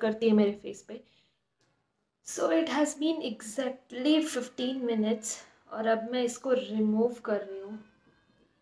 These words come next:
ओह, और जैसा कि instructions में था कि आपको tap करना है अपने finger से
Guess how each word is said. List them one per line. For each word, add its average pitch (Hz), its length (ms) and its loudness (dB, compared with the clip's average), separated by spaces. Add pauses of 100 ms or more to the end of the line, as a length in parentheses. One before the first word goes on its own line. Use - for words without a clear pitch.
(580)
ओह, 214 220 -8 (460)
और 214 180 8
जैसा 240 260 10
कि 285 120 2
instructions 262 640 -2
में 277 140 2
था 233 240 2 (140)
कि 254 140 -4
आपको 226 340 2 (160)
tap 220 300 4
करना 220 280 2
है 220 240 2
अपने 220 280 -2
finger 208 340 0
से 226 260 -2